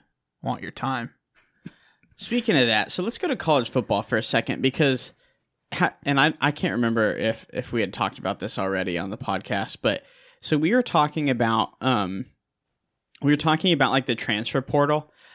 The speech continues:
Speaker 2: as far as K-State or, uh, like, how quarterbacks, like, Oklahoma got Jalen Hurts,
Speaker 1: Mm-hmm.
Speaker 2: right? So it's like, okay, cool. Like, basically, he's a free agent and just says, "Okay, I wanna, I wanna go to school here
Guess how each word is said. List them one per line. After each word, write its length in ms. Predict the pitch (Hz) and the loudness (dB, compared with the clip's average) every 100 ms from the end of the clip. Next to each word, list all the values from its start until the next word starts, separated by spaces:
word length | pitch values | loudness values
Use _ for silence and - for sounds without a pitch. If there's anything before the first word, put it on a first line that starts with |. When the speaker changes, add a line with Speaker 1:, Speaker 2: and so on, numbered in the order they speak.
| - | -6
Speaker 2:
as 180 | 120 120 | -2 0
far 320 | - 123 120 | 2 4 4
as 240 | 117 110 - | 4 2 -2
K-State 760 | - 131 - - 120 120 - _ _ - | 0 0 2 2 4 4 2 _ _ 0
or, 320 | 127 113 - | 2 2 0
uh, 240 | 113 104 80 | 0 0 0
like, 320 | 113 - - | -2 -4 -4
how 280 | - 110 95 - - | 0 0 -2 -12 -2
quarterbacks, 480 | 151 131 123 127 | 0 2 2 2
like, 100 | 123 | 0
Oklahoma 500 | 120 143 131 131 117 | 0 2 4 4 2
got 260 | 110 101 - _ - | 2 0 -2 _ -4
Jalen 360 | 113 104 90 | -2 0 -2
Hurts, 480 | - 101 60 - - - | -4 -6 -6 -8 -10 -2
Speaker 1:
Mm-hmm. 280 | 135 120 123 - - | 0 0 -4 -8 -4
Speaker 2:
right? 220 | 110 107 | 0 0
So 140 | - | 0
it's 100 | 123 | 0
like, 280 | 123 101 - - - _ - | 2 2 -2 -16 -20 _ -2
okay, 400 | 120 104 92 - - | 0 0 -2 -8 -4
cool. 440 | 135 95 - - - | 0 0 0 -4 0
Like, 300 | 120 - 139 | 0 0 2
basically, 340 | 143 143 135 | 2 2 2
he's 180 | 135 120 | 0 0
a 20 | |
free 220 | - 131 | 2 4
agent 400 | 113 110 110 90 - _ _ _ - | 4 4 -2 -4 -8 _ _ _ -6
and 160 | 110 | -2
just 180 | 107 - | 0 2
says, 300 | 117 104 117 | 2 2 0
"Okay, 220 | 110 113 | 0 2
I 200 | 98 101 | 4 4
wanna, 440 | 107 101 90 87 - _ _ _ _ _ _ _ - | 4 2 0 -2 -4 _ _ _ _ _ _ _ -2
I 60 | |
wanna 160 | 110 95 | 0 0
go 80 | 80 | -2
to 60 | |
school 240 | - - 92 | -6 -6 -6
here 320 | - - - | -6 -10 -12